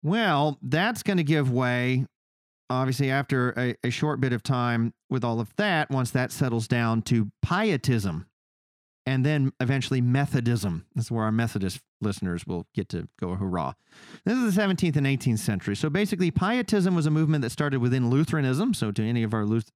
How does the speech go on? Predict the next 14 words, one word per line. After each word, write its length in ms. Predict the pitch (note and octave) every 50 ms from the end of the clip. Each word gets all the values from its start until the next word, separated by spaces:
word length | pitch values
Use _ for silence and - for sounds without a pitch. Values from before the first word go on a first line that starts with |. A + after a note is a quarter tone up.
| _ _ - -
Lutheran 340 | A#2+ B2 A#2 - A#2 A2
listeners, 420 | A2 A2 G#2+ - - D3 D3+ C#3+ -
yay! 440 | C4 F#4 F4+ D#4+ D4 C#4+ C4 G#3 - _ _ - - - - _ _ _ _ _ _ _ _ -
Uh, 220 | - D3 D3 C#3+ -
and 160 | - F3 F3 F3
it 60 | F3+
was 140 | F3 F#3 D3
a 80 | F3
combination 1040 | - - - G#3 G#3+ A#3+ A3 A3 G3+ F#3 F#3 F#3+ F#3 - - D#3+ D3+ D3 E3 F3 - _ _ _ _ _ _ _ -
of 140 | D3 C#3 -
emphasis 580 | E3 E3 F3 D#3 F3+ D3+ - D#3+ C#3+ C3+ - - -
on 200 | C#3+ C3+ C3 B2
biblical 480 | A2+ D3 F3 E3+ F#3+ F#3 - F3+ E3
doctrine 720 | C3+ B2 C#3+ D3+ D#3+ E3 - - C#3+ C3 B2 A#2+ A#2+ A#2+